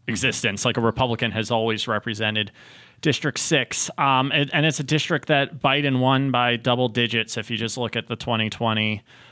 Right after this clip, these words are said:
election results. So on paper, um, it is a winnable seat for Democrats. I think that Tark Bakari is going to be hard to beat, though. He is going to have so much help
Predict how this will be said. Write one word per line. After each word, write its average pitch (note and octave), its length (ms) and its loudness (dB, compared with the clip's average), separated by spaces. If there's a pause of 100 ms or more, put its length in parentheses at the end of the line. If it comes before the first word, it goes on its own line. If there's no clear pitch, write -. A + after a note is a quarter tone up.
(160)
election B2 420 0
results. A#2 560 0
So A#2 460 2
on A#2+ 260 0
paper, A2+ 680 -4
um, G2+ 500 0
it A#2 180 -2
is A2+ 160 -2
a - 20 0
winnable A2+ 420 -2
seat A2 360 -6
for A#2 160 -8
Democrats. A2+ 680 -4 (380)
I B2+ 100 -4
think C#3 260 -2
that C#3 200 -2
Tark C#3+ 240 -2
Bakari C#3 480 2
is B2 180 -4
going C3 420 2
to C3 140 -6
be B2+ 160 -2
hard B2 240 0
to - 60 -10
beat, B2+ 260 -4
though. A#2+ 200 2
He A#2+ 160 -2
is A2+ 100 -6
going B2 220 -2
to A2 60 -8
have A#2 140 -4
so C3 220 -4
much - 540 -4
help - 340 0